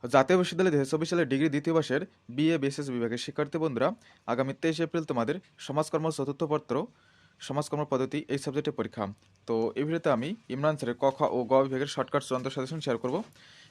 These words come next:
আশা করি এখান থেকে তোমাদের নাইনটি পার্সেন্ট কমন থাকবে। তো প্রথমে আমরা দেখব ক বিভাগ, অতি সংক্ষিপ্ত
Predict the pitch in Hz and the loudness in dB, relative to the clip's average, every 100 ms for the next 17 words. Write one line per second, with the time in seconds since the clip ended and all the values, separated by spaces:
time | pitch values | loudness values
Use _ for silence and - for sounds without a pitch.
0 | - 147 185 180 160 165 165 175 147 123 | -2 0 2 2 2 0 -2 -2 0 2
1 | 160 135 123 139 156 143 117 117 120 104 | 2 2 2 0 -2 -4 -2 -2 -2 -2
2 | 104 - - - - - 117 117 113 143 | -4 -12 -20 -20 -14 0 4 4 2 0
3 | 175 170 151 147 123 196 - - - 143 | 2 2 2 0 0 -2 -8 -20 2 6
4 | 135 120 104 131 156 165 156 | 8 6 2 2 0 0 0